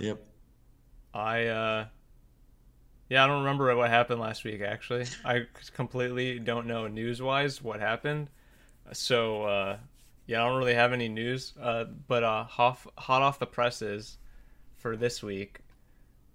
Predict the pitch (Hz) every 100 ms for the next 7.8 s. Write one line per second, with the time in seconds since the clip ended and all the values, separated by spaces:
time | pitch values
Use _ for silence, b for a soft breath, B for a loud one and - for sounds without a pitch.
0 | - 113 107 107 110 117 - 110 - 123
1 | 123 120 113 113 113 113 110 - - 101
2 | 101 120 107 113 107 104 - - 113 107
3 | 117 107 - 113 107 98 98 - - -
4 | - - - - - - - - - 110
5 | - - - - - - 117 - - 101
6 | 117 123 131 151 151 - - 131 143 160
7 | 165 - 160 170 180 185 185